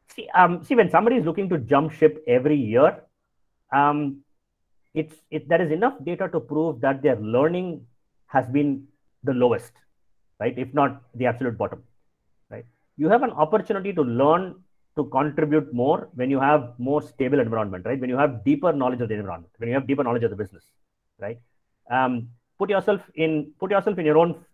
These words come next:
in your own life situation. Forget office for a minute. Any life situation. If you are not comfortable doing it,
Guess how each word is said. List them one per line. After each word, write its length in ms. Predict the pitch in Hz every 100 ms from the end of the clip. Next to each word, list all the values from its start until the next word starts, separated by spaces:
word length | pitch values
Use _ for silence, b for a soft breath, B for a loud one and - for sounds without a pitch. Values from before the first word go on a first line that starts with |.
| _
in 120 | 139 143
your 160 | 151
own 220 | 165 156
life 260 | 110 131 139
situation. 400 | 117 113 98 92
Forget 260 | 139 139 139
office 240 | 123 135
for 140 | 123 107
a 40 |
minute. 180 | 98 90 -
Any 400 | 143 185 185 - _ _
life 220 | 120 147
situation. 420 | 127 110 85 - _ _ _ _ _ -
If 140 | 170
you 80 | 220
are 80 | 180
not 300 | 185 233 - _ -
comfortable 500 | 151 175 190 190 180
doing 320 | 139 143 123
it, 240 | 101 -